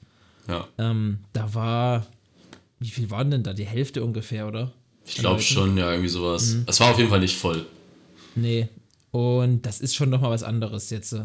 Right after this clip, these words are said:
Speaker 2: Also gestern war's ja, also Donnerstag, war's ja auch nicht ausverkauft, aber sechsunddreißigtausend Leute wieder auf einem Haufen zu sehen, hat schon Laune gemacht, muss ich sagen. Und
Speaker 1: Ja.
Speaker 2: es war auch sehr, äh, gute Stimmung irgendwie,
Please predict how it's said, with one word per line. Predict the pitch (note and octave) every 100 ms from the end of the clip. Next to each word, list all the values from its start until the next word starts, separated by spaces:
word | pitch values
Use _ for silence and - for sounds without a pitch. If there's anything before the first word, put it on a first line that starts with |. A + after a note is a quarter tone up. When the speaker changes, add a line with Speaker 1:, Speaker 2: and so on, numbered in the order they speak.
| -
Speaker 2:
Also | A#2 B2
gestern | C#3+ B2+ C3
war's | A#2+ -
ja, | - -
also | G#2 G2+ B2
Donnerstag, | A#2 A2+ - A#2 A2 - -
war's | A#2+ B2
ja | G#2+
auch | C#3+ D#3
nicht | C3+ - - -
ausverkauft, | E3+ F3 F3+ F#3 D#3+ F3 - A2
aber | G#2+ G2+ G2+ - _ _
sechsunddreißigtausend | - B2 - A#2+ A#2+ A#2 - A#2+ B2 A2+
Leute | A#2 C3+ B2
wieder | A#2
auf | B2+ -
einem | A2+
Haufen | A#2 A#2+ B2+
zu | B2+
sehen, | A2+ A#2 A2+ A#2 - - - _ -
hat | B2 B2+
schon | - B2 A#2 A#2 A2+ - -
Laune | C#3 G3+ A2+
gemacht, | G2+ G#2 -
muss | A2
ich | G#2+
sagen. | - A2 A2 A2 - - - B2+ -
Und | C#3
Speaker 1:
Ja. |
Speaker 2:
es | - A#2
war | C3+ -
auch | B2
sehr, | A#2 - A#2 A#2+ B2 C3 A#2 - _ _ _ _ _ _ _ _ - -
äh, | C3+ B2
gute | A#2+ E3 D3+
Stimmung | - D#3+ B2+
irgendwie, | G#2 G2+ A2+ A2 G2+